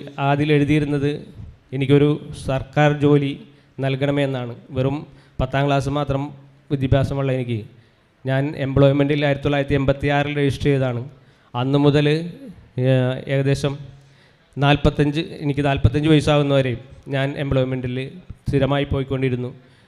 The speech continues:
എന്തെങ്കിലും ജോലി എനിക്ക് കിട്ടുമോ എന്ന് അന്വേഷിച്ച് നാൽപത്തഞ്ച് വയസ്സിന് ശേഷം ഞാനത് പിന്നെ പോകാറായി. കാരണം ഇനി അത് കിട്ടില്ല എന്നുള്ള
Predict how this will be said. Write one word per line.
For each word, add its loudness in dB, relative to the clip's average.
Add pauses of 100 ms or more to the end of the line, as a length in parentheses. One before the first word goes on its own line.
(160)
എന്തെങ്കിലും -2
ജോലി -2 (160)
എനിക്ക് -8
കിട്ടുമോ 0
എന്ന് -4
അന്വേഷിച്ച് -6 (420)
നാൽപത്തഞ്ച് -2
വയസ്സിന് -2
ശേഷം -4 (100)
ഞാനത് -4 (520)
പിന്നെ 2
പോകാറായി. 2 (720)
കാരണം 0 (160)
ഇനി 4
അത് 4
കിട്ടില്ല -2 (400)
എന്നുള്ള 0